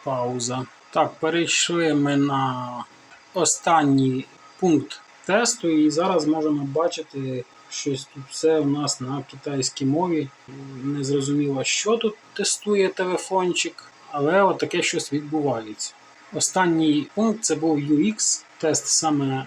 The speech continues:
U X. Якщо ви знаєте, що це, напишіть в коментарях.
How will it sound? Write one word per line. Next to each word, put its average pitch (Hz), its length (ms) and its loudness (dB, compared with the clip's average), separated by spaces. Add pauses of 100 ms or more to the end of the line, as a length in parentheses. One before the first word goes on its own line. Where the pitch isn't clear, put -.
U 147 340 2
X. - 260 -4 (140)
Якщо 139 280 0
ви 151 100 4
знаєте, 131 440 -2
що - 260 0
це, 139 160 -2
напишіть 135 540 -4
в - 120 -16
коментарях. 147 640 0